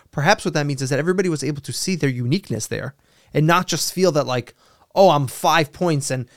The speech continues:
and Jerusalem's a billion points and, and, like, I'm so small or insignificant." Everybody was able to see their uniqueness there and also see that this is part of a larger, a larger mission. So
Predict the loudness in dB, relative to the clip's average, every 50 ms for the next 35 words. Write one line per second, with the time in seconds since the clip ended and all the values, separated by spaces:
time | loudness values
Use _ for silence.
0 | _ -6 -2 0 2 2 2 2 0 0 0 2 0 0 -2 0 _ 4 4 6
1 | 4 2 0 -2 -6 -10 -10 -10 -8 -8 -8 -8 -6 -6 -4 -4 -4 -4 -6 -6
2 | -6 -4 -4 -4 -4 -4 -4 -2 0 0 2 0 0 -2 -4 -4 -4 -4 -4 -6
3 | -8 -12 -12 -14 _ _ _ _ _ -2 0 2 2 4 4 4 4 4 2 2
4 | 0 0 -2 -2 -2 -2 -2 -2 -2 -2 -2 -2 -4 -6 _ _ _ 2 2 2
5 | 4 4 2 2 0 0 -2 -2 -4 0 0 2 2 2 0 -2 _ _ _ _
6 | _ _ _ _ -4 -2 4 4 4 6 6 4 2 2 2 0 0 0 -2 -4
7 | -8 _ _ _ _ _ _ -4 2 2 2 2 2 -2 _ _ _ _ _ 0
8 | 2 2 2 0 -4 -2 0 4 4 4 4 4 4 4 4 2 2 -2 -4 -4
9 | -2 0 0 0 0 0 -2 -2 -2 -2 -2 -4 -6 -10 -18 _ _ _ _ _
10 | _ -20 -14 -4 -2 -2 -2 -2